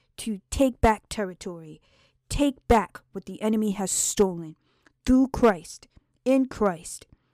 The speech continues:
and by the power of the Holy Spirit, the Holy Spirit of Abba, the Holy Spirit, the Ruach Kadosh, we could, we can reclaim our identity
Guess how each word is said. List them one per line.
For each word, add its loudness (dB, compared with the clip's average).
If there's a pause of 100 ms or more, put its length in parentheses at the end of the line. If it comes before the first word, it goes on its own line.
(260)
and -2 (300)
by 2
the -6
power 4
of 4
the -2
Holy -2
Spirit, -4 (260)
the -4
Holy 4
Spirit 6
of 0
Abba, -10 (220)
the -6
Holy 4
Spirit, 2
the 2
Ruach 4 (100)
Kadosh, -6 (680)
we 2
could, -8 (220)
we 0
can 0
reclaim 2
our -2
identity -8